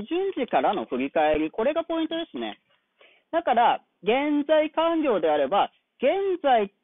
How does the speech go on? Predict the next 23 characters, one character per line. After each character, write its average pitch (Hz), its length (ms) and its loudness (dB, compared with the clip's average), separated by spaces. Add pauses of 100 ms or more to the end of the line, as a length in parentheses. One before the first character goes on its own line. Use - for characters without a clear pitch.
て 214 80 -4
い 202 260 0
う 175 60 -4
基 190 260 -6
準 277 260 -4
か 294 140 0
ら 277 100 2
振 208 200 -4
り 240 140 -2
返 294 220 2
っ - 20 -2 (140)
た 147 80 -2
ら 127 120 -6
当 143 260 -2
然 165 220 -2
見 185 100 -2
る 147 120 -2
べ 127 120 -4
き - 80 -20
と 117 120 -6
こ 113 80 -10
ろ 104 100 -6
は 107 160 -6